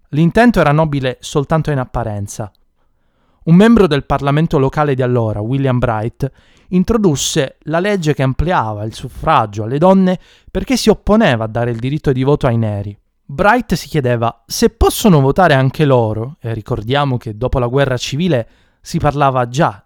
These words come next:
di voto ai neri, allora anche mia moglie può farlo. Il progetto di legge è stato approvato con ulteriori pretesti. C'era chi voleva aumentare la popolazione del territorio abbastanza da consentirgli di diventare stato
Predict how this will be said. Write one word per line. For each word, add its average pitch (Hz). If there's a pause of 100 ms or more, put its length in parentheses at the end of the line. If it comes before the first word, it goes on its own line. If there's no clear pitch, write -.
di 113
voto 113
ai 110
neri, 104 (300)
allora 175
anche 123
mia 117
moglie 135
può 139
farlo. 104 (220)
Il 180
progetto 202
di 147
legge 117
è -
stato 170
approvato 170
con 131
ulteriori 156
pretesti. 107 (840)
C'era 214
chi 175
voleva 147
aumentare 139
la 117
popolazione 123
del 113
territorio 120
abbastanza 143
da 117
consentirgli 123 (320)
di 127
diventare 117
stato 165